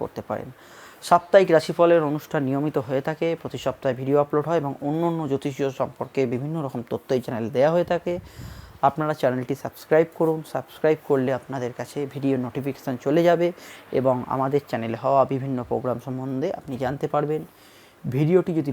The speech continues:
ভালো লাগে, অবশ্যই লাইক করবেন। যদি কিছু বলার থাকে, আপনারা নতুন কিছু শুনতে চান, আমাদের কমেন্ট সেকশানে গিয়ে অবশ্যই কমেন্ট করুন, তাহলে আমরা আপনার কথা মতো এইরকম ভিডিও, নতুন ধরনের ভিডিও আমাদের চ্যানেলে আনতে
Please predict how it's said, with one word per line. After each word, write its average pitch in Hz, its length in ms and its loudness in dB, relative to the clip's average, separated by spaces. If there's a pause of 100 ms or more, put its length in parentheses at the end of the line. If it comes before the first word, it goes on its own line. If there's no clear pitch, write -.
ভালো 143 220 0
লাগে, 151 160 2
অবশ্যই 127 460 0
লাইক 143 160 0 (100)
করবেন। 156 280 0 (180)
যদি 139 220 -2
কিছু 147 160 -4 (120)
বলার 151 320 4
থাকে, 160 320 0
আপনারা 123 220 -6 (100)
নতুন 143 260 -4
কিছু 143 220 -14
শুনতে 156 280 -2
চান, 175 180 -2 (200)
আমাদের 123 300 -10
কমেন্ট 160 260 2
সেকশানে 143 380 -6
গিয়ে 123 180 2
অবশ্যই 123 340 -4
কমেন্ট 131 240 -2 (100)
করুন, 185 220 6 (1200)
তাহলে 139 320 4
আমরা 127 180 4 (320)
আপনার 151 400 2
কথা 120 200 -2
মতো 120 260 -6 (440)
এইরকম 135 220 0
ভিডিও, 135 340 -2 (260)
নতুন 147 220 -2
ধরনের 123 380 -4
ভিডিও 143 220 -2 (200)
আমাদের 120 300 -4
চ্যানেলে 135 320 -6 (840)
আনতে 160 180 4